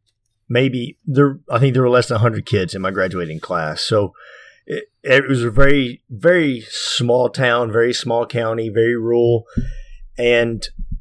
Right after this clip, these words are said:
growing up there, I, I was blessed that, you know, my granddad was a few miles down the road. We lived out in the country, had a, had a few acres, and just grew up like, like, like it says right there, with my dad, my granddad, with my uncles, my cousins.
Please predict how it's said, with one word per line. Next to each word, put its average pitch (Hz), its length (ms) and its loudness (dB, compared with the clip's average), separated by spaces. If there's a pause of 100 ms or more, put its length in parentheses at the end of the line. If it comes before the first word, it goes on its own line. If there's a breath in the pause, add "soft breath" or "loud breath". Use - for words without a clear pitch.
(420)
growing 160 340 4
up 123 160 0
there, 131 300 2
I, 110 240 -4
I - 60 0
was 131 180 0
blessed 127 500 0
that, 107 180 -6 (160)
you 113 60 -8
know, 110 80 -2
my 113 140 0
granddad 123 440 0
was 110 140 -6
a 107 60 -8
few 120 160 -4
miles 120 540 0
down 127 240 0
the 117 80 -4
road. 120 340 2
We 123 100 0
lived 120 220 0
out 127 100 2
in 117 60 -8
the 113 60 -10
country, 120 460 -2
had 117 180 0
a, 110 200 -2
had 120 140 -2
a 113 60 0
few 120 220 -2
acres, 117 440 -4 (720 loud breath)
and 107 460 -2 (840)
just - 400 -6 (140)
grew 143 260 6
up 147 220 4 (680)
like, 120 280 -4
like, 123 280 -2
like 117 180 -2
it 110 80 -6
says 156 240 0
right 113 100 -4
there, 107 160 -2
with 104 160 -4
my 104 220 0
dad, 113 380 2
my 113 100 2
granddad, 113 640 2
with 110 180 -2
my 110 360 2
uncles, 113 500 0
my 107 140 -2
cousins. 110 520 -4